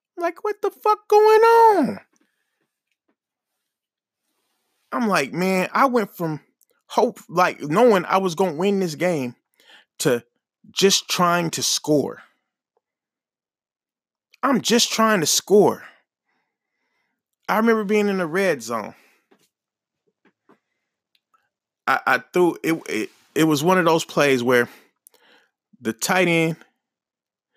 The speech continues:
goes five yards, cuts, and run across the field. The, um, the, the wide out does, like, a little post,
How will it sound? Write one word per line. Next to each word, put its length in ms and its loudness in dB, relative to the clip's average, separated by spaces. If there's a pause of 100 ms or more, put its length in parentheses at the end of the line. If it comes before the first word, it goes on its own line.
(1500)
goes 320 2
five 340 0
yards, 320 -2
cuts, 420 -4
and 140 -4
run 120 -2
across 340 -2
the 80 -12
field. 400 -10 (720)
The, 220 -4
um, 540 -2 (240)
the, 280 -6
the 120 -2
wide 300 2
out 260 -2 (540)
does, 240 0
like, 180 -2
a 60 -6
little 280 -2
post, 600 -4